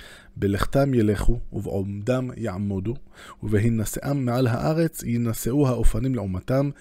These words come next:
כרוח החיה באופנים. ודמות על ראשי החיה, רקיע,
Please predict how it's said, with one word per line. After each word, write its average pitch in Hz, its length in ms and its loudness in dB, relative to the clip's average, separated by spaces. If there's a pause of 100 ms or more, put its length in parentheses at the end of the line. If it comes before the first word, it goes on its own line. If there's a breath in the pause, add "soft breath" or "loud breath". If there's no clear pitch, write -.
(340 loud breath)
כרוח 139 600 -2
החיה 120 500 -2 (180)
באופנים. 98 600 6 (760 loud breath)
ודמות 160 380 4
על 131 180 0
ראשי 120 340 -2
החיה, 113 540 -2 (120)
רקיע, 117 520 -2